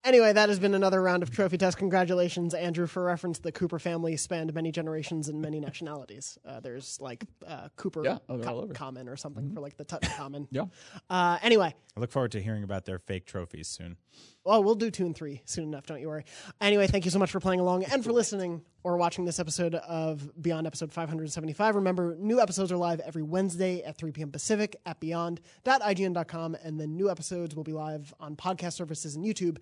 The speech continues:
Speaker 1: the Thursday after that. Uh,
Speaker 2: God, five seventy-five is crazy.
Speaker 1: five seventy-five. We're almost there to six hundred.
Speaker 2: Is that real? <laughs>
Speaker 1: Yes, that's real.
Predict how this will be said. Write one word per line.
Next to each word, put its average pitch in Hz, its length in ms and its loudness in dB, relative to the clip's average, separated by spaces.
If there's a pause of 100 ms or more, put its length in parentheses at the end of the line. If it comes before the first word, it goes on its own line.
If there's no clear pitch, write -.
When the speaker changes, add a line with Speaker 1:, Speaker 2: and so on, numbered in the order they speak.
(180)
Speaker 1:
the 156 120 -6
Thursday 135 320 -10
after 107 260 -14
that. - 180 -18 (460)
Uh, 131 320 -8 (160)
Speaker 2:
God, 139 100 -10 (140)
five 113 180 -8
seventy-five 104 500 -12
is - 120 -20
crazy. 104 320 -14
Speaker 1:
five 170 180 0
seventy-five. 196 420 -2
We're 151 100 -6
almost 160 180 -8
there 180 120 -4
to 165 80 -10
six - 200 -12
hundred. 156 260 -10
Speaker 2:
Is 107 80 -14
that 170 160 -4 (640)
real? 131 240 -2 (180)
<laughs> - 160 -10
Speaker 1:
Yes, - 280 4
that's 165 240 -8
real. 180 220 -6